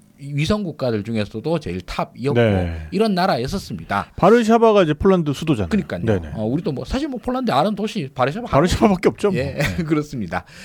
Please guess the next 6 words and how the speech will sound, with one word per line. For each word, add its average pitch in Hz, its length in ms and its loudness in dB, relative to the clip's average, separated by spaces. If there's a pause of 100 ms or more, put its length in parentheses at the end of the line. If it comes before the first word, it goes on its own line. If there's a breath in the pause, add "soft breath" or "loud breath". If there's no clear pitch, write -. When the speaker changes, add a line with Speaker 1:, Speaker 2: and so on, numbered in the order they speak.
(200 loud breath)
Speaker 1:
아, 156 160 0
이런 277 340 2
나라가 120 640 0 (560 soft breath)
갑자기, 233 760 -2 (140)
어, 110 320 -6
한국에서 226 1000 -2